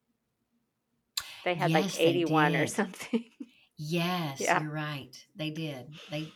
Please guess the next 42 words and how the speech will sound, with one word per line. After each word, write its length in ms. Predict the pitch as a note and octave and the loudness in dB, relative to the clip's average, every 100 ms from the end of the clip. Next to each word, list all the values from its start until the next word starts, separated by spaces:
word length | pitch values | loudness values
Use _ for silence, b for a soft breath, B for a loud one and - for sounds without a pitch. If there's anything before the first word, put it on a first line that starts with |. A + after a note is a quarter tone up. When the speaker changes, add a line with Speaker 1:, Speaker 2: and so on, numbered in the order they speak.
| - | -10
Speaker 2:
they 140 | D3+ | -8
scored 300 | D3 E3+ D3+ | -8 -10 -10
even 200 | D3 C#3+ | -8 -10
more 200 | C#3+ C3+ | -12 -12
than 160 | - D#2+ | -14 -14
we 140 | E3 E3 | -14 -14
did. 200 | - - _ _ _ _ - | -18 -20 _ _ _ _ -14
Speaker 1:
Yeah. 160 | - - F3 - | -10 -10 -12 -6
Speaker 2:
Well, 240 | E3 F3 - | -4 -4 -4
and 260 | E3 C#3+ | -6 -6
whoever 440 | D3 F#3+ G#3 G#3 D#3+ | -8 -6 -4 -4 -6
Baylor, 600 | C#3+ D3+ F#3+ F#3+ C#3 - - D3+ | -4 -4 -4 -6 -8 -12 -12 -6
who 100 | G3 | -6
does 180 | A3 - | -6 -8
Baylor 340 | C#3+ F3 F3+ | -6 -6 -8
play? 340 | - - F3+ - | -10 -12 -12 -14
'Cause 140 | C3+ | -10
Baylor 340 | C#3 E3+ G#3+ A3 | -4 -2 -2 -2
got 260 | F#3 - | -4 -4
beaten. 480 | C3+ C3 A#2+ D3 F3+ _ b b - | -8 -8 -8 -8 -10 _ b b -10
Speaker 1:
And 140 | E3 | -6
Baylor 280 | F3 G3 A3+ | -2 2 2
Speaker 2:
And 80 | A3+ | 2
Speaker 1:
plays 140 | D#3+ D#3 | 2 2
Speaker 2:
I 60 | F#3 | 0
think 140 | G3 F#3+ | -2 0
Speaker 1:
somebody 220 | F#3 F#3+ | 0 0
Speaker 2:
they've 100 | F#3 | 0
got 220 | - F3+ | 2 2
a, 100 | E3 | 2
Speaker 1:
tough. 140 | D3 - _ _ _ _ | -4 -8 _ _ _ _
Speaker 2:
a 100 | - | -6
formidable 600 | C#3+ F#3 F3+ F3+ C#3+ C#3+ | -6 -2 -2 -2 -4 -4
op-, 180 | D3 - _ - | -6 -6 _ -12
opponent 560 | D3 C#3+ D3 C#3+ - | -6 -4 -2 -4 -8
this 260 | C#3+ B2+ - | -10 -10 -10
weekend, 420 | C3 C3 A2+ B2 | -12 -12 -14 -10
too. 200 | D3+ D3+ | -8 -6
I 40 | |
was 120 | B2 A#2+ | -8 -10
kinda 200 | C#3+ C3+ | -10 -8
like, 160 | C3 | -10